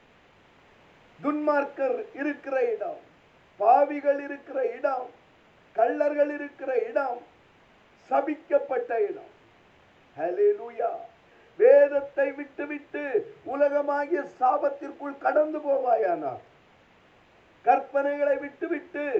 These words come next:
உலக கற்பனைக்குள் போவாயானால், ஹல்லேலூயா, கர்த்தருடைய கற்பனைகளை கைப்பற்றாதபடிக்கு உலக பாரம்பரியத்திற்கு பின்னாய் போவாயானால், ஹல்லேலூயா,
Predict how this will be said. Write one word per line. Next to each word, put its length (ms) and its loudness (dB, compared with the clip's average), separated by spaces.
உலக 380 4
கற்பனைக்குள் 800 -4
போவாயானால், 840 -4
ஹல்லேலூயா, 680 0
கர்த்தருடைய 640 0
கற்பனைகளை 680 -2
கைப்பற்றாதபடிக்கு 1200 -2
உலக 420 0
பாரம்பரியத்திற்கு 1040 -2
பின்னாய் 520 -6
போவாயானால், 800 -14
ஹல்லேலூயா, 760 0